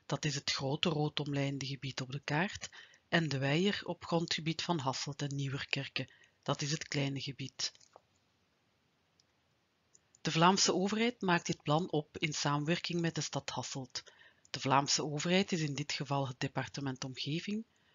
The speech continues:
het Agentschap voor Natuur en Bos, het Agentschap Onroerend Erfgoed en het departement Landbouw en Visserij. In deze presentatie verduidelijken we wat een ruimtelijk uitvoeringsplan is, bespreken we de startnota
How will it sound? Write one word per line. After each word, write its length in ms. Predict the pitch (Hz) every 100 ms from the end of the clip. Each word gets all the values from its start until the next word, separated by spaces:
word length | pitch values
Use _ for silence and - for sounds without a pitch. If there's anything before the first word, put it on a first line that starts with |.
| _
het 180 | -
Agentschap 540 | 160 147 156 - 139 -
voor 200 | 147 135
Natuur 340 | 139 - 139
en 140 | 131 127
Bos, 360 | 214 - - - _ _
het 180 | - -
Agentschap 520 | 156 160 151 - 143
Onroerend 500 | - 139 127 127 131
Erfgoed 680 | - - - 180 175 - - _
en 120 | - 165
het 140 | 160
departement 720 | 160 - 156 - 147 143 147
Landbouw 460 | 135 131 131 131 135
en 200 | 147 135
Visserij. 540 | 117 - 127 123 127 - _ _ - _ _ _ _ _ _ _ _ _ _
In 180 | - 196
deze 260 | 196 240 247
presentatie 800 | - 196 190 156 147 151 208 160
verduidelijken 760 | 170 151 147 165 175 185 190
we 140 | 185
wat 240 | 156 185 -
een 100 | 180
ruimtelijk 460 | 156 160 160 160
uitvoeringsplan 920 | - 143 - - 151 147 - 143 139 -
is, 320 | 143 - - - - - _
bespreken 500 | - 165 - 180 -
we 60 | 131
de 60 | 135
startnota 800 | - 190 - 220 202 - 214